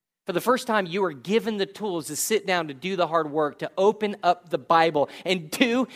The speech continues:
what God has called you to do. It's, it's that, are you with me? I'm not mad, by the way. I'm just passionate. It's an exciting thing. You, for the first time, you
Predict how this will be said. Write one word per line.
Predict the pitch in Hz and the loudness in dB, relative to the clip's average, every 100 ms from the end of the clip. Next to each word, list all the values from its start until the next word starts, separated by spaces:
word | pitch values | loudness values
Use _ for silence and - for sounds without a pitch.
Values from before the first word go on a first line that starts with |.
| - - | -16 -12
what | 185 214 262 196 | 6 10 10 8
God | 196 254 269 | 6 8 8
has | 294 - | 6 6
called | 262 277 262 | 10 10 8
you | 311 | 4
to | |
do. | 349 392 403 392 311 - - _ _ _ _ _ _ _ _ _ _ _ _ _ | 8 10 10 8 6 2 -14 _ _ _ _ _ _ _ _ _ _ _ _ _
It's, | - - - - | -4 0 0 2
it's | 269 - | 2 8
that, | 302 294 - | 8 8 0
are | - | 0
you | 240 | 2
with | 262 453 - | 4 2 2
me? | 381 403 - _ - | -2 -2 -8 _ -2
I'm | - | 2
not | 180 | 4
mad, | 143 190 170 | 4 4 4
by | 139 123 | 4 2
the | 113 | 2
way. | 110 135 220 _ _ | 0 -2 -6 _ _
I'm | 208 220 | -2 -2
just | 233 | 4
passionate. | 226 302 381 440 262 156 - - _ _ _ _ _ _ _ _ _ | 10 10 10 6 6 6 4 -14 _ _ _ _ _ _ _ _ _
It's | - - | -2 2
an | 277 | 4
exciting | 269 - 254 302 285 | 6 8 10 8 6
thing. | - 277 339 359 311 214 151 113 - _ _ _ _ - | 2 4 6 6 4 2 -2 -4 -10 _ _ _ _ 4
You, | 262 330 | 8 8
for | 339 | 6
the | 320 | 0
first | - 330 | 4 6
time, | 320 247 | 6 6
you | 294 330 | 4 4